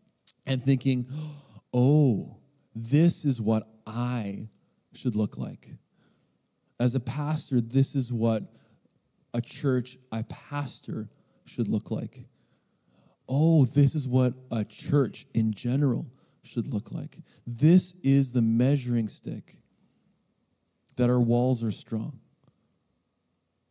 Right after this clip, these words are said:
that our temple is rebuilt and our walls are strong. This longing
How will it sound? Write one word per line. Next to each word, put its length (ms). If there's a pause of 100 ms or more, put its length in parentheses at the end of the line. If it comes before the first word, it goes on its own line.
(100)
that 120
our 80
temple 500
is 140
rebuilt 640 (540)
and 140
our 100
walls 320
are 80
strong. 480 (680)
This 160
longing 960